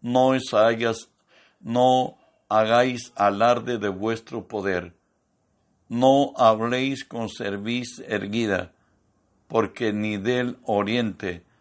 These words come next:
ni del occidente, ni del desierto viene el enaltecimiento. Mas Dios es el juez, a este humilla y a aquel enaltece". Dios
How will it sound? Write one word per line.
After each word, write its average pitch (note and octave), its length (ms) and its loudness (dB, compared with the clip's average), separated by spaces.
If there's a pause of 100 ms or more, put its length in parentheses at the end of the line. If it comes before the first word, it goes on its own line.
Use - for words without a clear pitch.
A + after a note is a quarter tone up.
(280)
ni A2 200 -2
del B2+ 440 -2
occidente, G#2+ 1000 -4 (380)
ni A2 200 -2
del B2 400 -2
desierto G#2 840 -4 (460)
viene A#2 580 -2
el G2+ 420 -4
enaltecimiento. G#2 1400 -4 (540)
Mas A2 360 2
Dios C3 520 0
es G#2+ 260 -4
el F#2+ 140 -6
juez, G#2+ 500 -4 (560)
a F#2+ 200 6
este A2 300 -4
humilla A2 600 -6 (580)
y G#2+ 80 -6
a G2 60 2
aquel G#2 340 -2
enaltece". G2 800 -4 (720)
Dios A#2 580 0